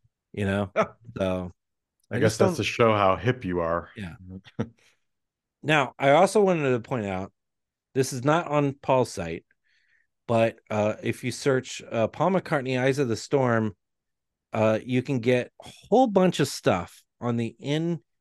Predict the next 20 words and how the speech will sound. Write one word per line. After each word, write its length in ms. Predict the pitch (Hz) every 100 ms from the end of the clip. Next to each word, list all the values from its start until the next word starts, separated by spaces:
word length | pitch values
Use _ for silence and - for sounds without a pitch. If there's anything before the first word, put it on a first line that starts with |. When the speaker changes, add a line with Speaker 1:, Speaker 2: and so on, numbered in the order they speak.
| _
Speaker 1:
P 300 | - 151 143
G 360 | 117 117 135 127
shop, 420 | - 117 98 98 - - _ _ _ _ _ _
N 180 | 139 147
P 180 | 175
G 240 | 135 139 139
shop 320 | 147 131 123
dot 240 | 123 113 -
org 400 | 120 123 107 85
dot 300 | 110 107 -
U 220 | 113 110
K. 500 | - 107 82 65 76 _ _ _ _ _ _ _ _
Uh, 220 | 117 113 104
but 220 | 113 123
it's 340 | 113 131 -
translatable 800 | - 160 147 151 160 139 127 127
to 120 | 117 113
U 220 | 123 120
S 200 | 104 -
dollars. 640 | 104 90 80 78 - -